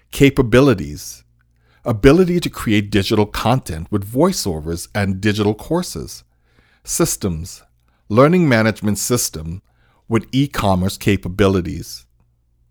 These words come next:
Evaluating my options and writing them down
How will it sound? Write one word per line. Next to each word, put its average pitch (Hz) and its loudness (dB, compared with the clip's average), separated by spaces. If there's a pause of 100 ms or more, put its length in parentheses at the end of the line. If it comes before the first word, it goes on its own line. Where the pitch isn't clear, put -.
(840)
Evaluating 202 6
my 110 6
options 101 2
and 107 2
writing 143 6
them 123 2
down 104 2